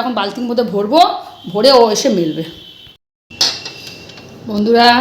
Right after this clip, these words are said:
খেতে খেতে আবার তোমাদের সামনে চলে আসলাম ভিডিওটা শেষ করবো বলে। এখন বাজে দেড়টা।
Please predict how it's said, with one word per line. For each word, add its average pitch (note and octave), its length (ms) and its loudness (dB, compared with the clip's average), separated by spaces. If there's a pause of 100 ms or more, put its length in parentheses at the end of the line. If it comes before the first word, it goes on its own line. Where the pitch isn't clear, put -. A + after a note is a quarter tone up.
(1900)
খেতে B3 280 -4
খেতে C4 160 4
আবার B3+ 200 4
তোমাদের A#3 260 -4
সামনে A#3+ 160 -6 (100)
চলে A3+ 220 -2
আসলাম D#3+ 260 -10 (2000)
ভিডিওটা B3 420 2
শেষ A3 220 -2
করবো B3+ 260 4
বলে। E3+ 180 -2 (2000)
এখন A3 180 -6
বাজে B3 240 4
দেড়টা। G#3+ 320 0